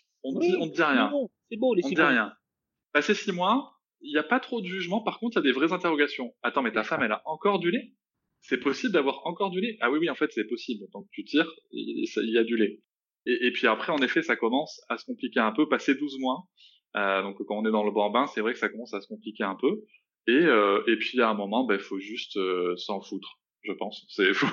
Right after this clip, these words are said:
Speaker 1: faut passer à autre chose. Et puis, euh, si, si les gens sont gênés,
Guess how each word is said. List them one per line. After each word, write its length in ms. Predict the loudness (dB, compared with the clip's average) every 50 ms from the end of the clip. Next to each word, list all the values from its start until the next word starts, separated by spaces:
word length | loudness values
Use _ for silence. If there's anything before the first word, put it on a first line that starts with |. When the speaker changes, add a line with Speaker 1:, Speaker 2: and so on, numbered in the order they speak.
| 0 0
Speaker 1:
faut 200 | 2 2 2 2
passer 320 | 2 2 0 2 4 4
à 60 | 4
autre 120 | 4 2 2
chose. 240 | 2 2 2 2 -2 -6 -10 _ _ _ _ _ _ _ _ _ _ -6
Et 80 | -6 -6
puis, 240 | -6 -6 -2 2 4
euh, 480 | 4 4 4 2 -2 -4 -4 -4 -4 -6
si, 280 | -8 -8 -6 -6 -6
si 180 | -4 -2 2 4
les 100 | 4 6
gens 160 | 6 4 2
sont 200 | 2 0 0 2
gênés, 340 | 4 4 2 2 0 0 -2